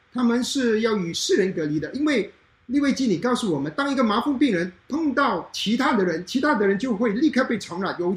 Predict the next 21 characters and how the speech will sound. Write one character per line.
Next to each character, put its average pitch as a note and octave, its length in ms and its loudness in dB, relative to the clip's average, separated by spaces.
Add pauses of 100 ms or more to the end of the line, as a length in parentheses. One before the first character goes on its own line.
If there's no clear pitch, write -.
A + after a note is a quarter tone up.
(140)
有 A#3 240 2
好 F3+ 240 0
像， C#4 320 -2 (460)
啊， G3+ 100 -4
有 G3+ 180 4
一 C#4 40 2
点 G3 140 2
像 A3+ 260 0
我 D#3+ 40 0
们 E3 140 0
今 A#3+ 160 0
天 A3+ 280 0
的 D#3+ 380 -2
covid B3 340 0
nineteen， A3+ 480 2 (720)
啊， F3+ 220 -4
他 B3 160 0
会 D4 120 4
传 F#3+ 280 0
染 G#3 180 0
的， C#3+ 200 -6